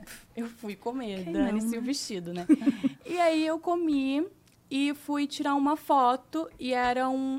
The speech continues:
Speaker 2: um, o fundo era da, da, o fundo do painel era preto.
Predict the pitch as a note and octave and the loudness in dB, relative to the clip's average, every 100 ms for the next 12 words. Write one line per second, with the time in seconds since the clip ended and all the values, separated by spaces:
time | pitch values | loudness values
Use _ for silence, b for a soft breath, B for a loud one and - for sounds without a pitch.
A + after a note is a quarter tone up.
0 | C4 C4 B3+ - A#3 - C4 B3+ B3 A#3+ | -4 -4 -4 -8 -10 -6 -4 -2 -2 -4
1 | G#3 A3+ - - F#3+ G#3 G3+ G3 F#3+ G3+ | -4 -6 -8 -18 -10 -8 -6 -6 -8 -12
2 | - G#3 G#3 G3+ G#3 G3 F#3+ G3 G3 G#3 | -12 -10 -8 -6 -6 -6 -8 -10 -8 -8
3 | G#3 F#3+ - G3+ G#3+ - G#3+ G3 F#3+ _ | -6 -8 -6 -8 -8 -6 -6 -6 -10 _
4 | C#4+ G4 | -6 -6